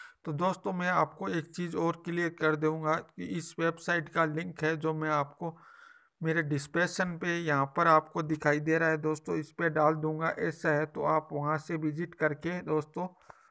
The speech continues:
तो उस वेबसाइट पे डायरेक्ट आप विजिट कर सकते हो, ऐसा है दोस्तों। आपको Chrome ब्राउज़र में उस वेबसाइट को नहीं ओपन करना, उस एप्लीकेशन का भी लिंक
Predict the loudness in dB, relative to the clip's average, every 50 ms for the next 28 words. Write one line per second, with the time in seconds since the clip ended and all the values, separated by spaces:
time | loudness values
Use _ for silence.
0 | _ _ _ _ _ _ _ _ _ _ _ -4 -4 -4 -4 -6 -6 -8 -8 -8
1 | -8 -10 -6 0 0 0 0 0 0 0 0 0 0 -2 -4 -4 -4 0 4 4
2 | 6 6 4 2 -2 -4 -12 -2 4 4 4 4 4 0 -4 -2 -2 -4 -6 -6
3 | -4 0 0 0 0 0 -6 -6 -6 _ -6 -4 -2 -2 -2 -4 -6 -6 -4 0
4 | 0 0 0 2 2 2 2 2 0 -2 -4 -4 -4 -4 -2 2 4 4 4 4
5 | 2 -4 -8 -8 -8 -6 -2 0 0 0 0 -4 -4 4 6 6 6 6 2 -2
6 | -4 -2 -4 -6 -6 -8 -10 _ _ _ _ _ _ -10 -10 -10 -8 -8 -6 -2
7 | 2 2 2 0 -2 -4 -2 -2 -2 -2 -2 -2 -2 0 0 -4 -4 -4 -4 -6
8 | -4 -2 -4 -4 -4 -2 -4 -4 -4 -2 -4 -4 -4 -4 -6 -8 -10 -10 -16 _
9 | 0 0 0 0 0 -4 -4 -4 -4 -4 -6 -6 -6 -8 -8 -8 -2 0 0 0
10 | 2 -2 -4 -2 -4 -4 -4 -8 -16